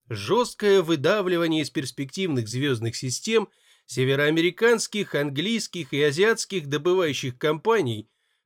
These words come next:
более мускулистыми конкурентами. В первую очередь русскими, действующими через посредство южноамериканских концернов и прочих марионеток.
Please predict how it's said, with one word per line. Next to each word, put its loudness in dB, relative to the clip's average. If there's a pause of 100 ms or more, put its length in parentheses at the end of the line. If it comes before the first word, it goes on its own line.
более 0
мускулистыми -2
конкурентами. -2 (560)
В -20
первую 2
очередь -2
русскими, -4
действующими -4
через -4
посредство -4
южноамериканских -2
концернов -2 (300)
и 0
прочих -2
марионеток. 2